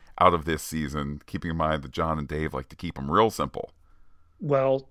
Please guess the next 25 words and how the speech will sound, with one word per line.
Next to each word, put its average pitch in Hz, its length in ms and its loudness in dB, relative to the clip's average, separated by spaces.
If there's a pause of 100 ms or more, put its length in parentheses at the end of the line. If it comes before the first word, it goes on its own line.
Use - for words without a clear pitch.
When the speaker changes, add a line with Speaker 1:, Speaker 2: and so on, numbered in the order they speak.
Speaker 2:
twice 151 680 0
we've 127 320 -8
had 117 540 -2
episode 117 560 -4
titles 104 720 -6 (120)
that 107 300 0
are 110 260 0
not, 104 680 0 (640)
um, 95 600 -6 (640)
the, 104 540 2 (180)
with 104 300 -4
the, 101 340 -2 (340)
um, 92 520 -6 (280)
you 110 140 -2
know, 98 140 -2
the 110 120 4
article 104 600 2 (720)
in 113 140 4
front 110 300 2
of 95 100 -2
it - 320 -4 (440)
before 110 800 2
a, 104 300 0
a 104 40 2
noun. 87 480 -2